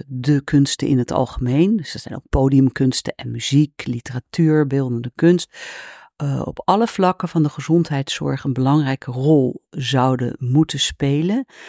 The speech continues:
Eh, zowel in, eh, preventie, eh, eh, vanuit preventieoogpunt, maar ook, eh, in het onderwijs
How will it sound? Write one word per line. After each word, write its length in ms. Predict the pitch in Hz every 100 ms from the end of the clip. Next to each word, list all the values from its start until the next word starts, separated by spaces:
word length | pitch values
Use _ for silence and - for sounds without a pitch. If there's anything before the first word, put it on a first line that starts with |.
| - - -
Eh, 240 | 147 143 135
zowel 680 | 147 139 156 165 151 143
in, 340 | - 143 135 127
eh, 100 | 120 -
preventie, 960 | - 143 117 131 175 196 - 196 196 185
eh, 440 | 185 175 165 160
eh, 360 | - 170 160 151
vanuit 420 | - 156 139 - -
preventieoogpunt, 1040 | 143 - 190 - - 165 - 139 147 -
maar 220 | 139 -
ook, 280 | 151 - -
eh, 220 | - - -
in 160 | 156
het 100 | 139
onderwijs 600 | - 202 175 147 139 -